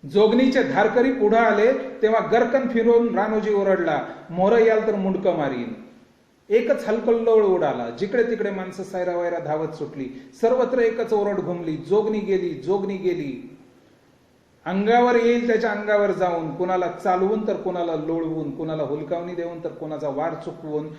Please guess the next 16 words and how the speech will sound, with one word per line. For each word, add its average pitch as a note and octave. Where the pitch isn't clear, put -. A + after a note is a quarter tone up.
रानोजी F3
दोन F3
पुरुष F3
पुढं E3+
पांदीत D#3
पडला B2+
आणि E3+
गाभऱ्याच्या D#3+
दिशेनं C#3+
धावला. A#2+
आता F3
त्याला F#3+
अधिकच F#3
चेव G#3
चढला E3+
होता. C3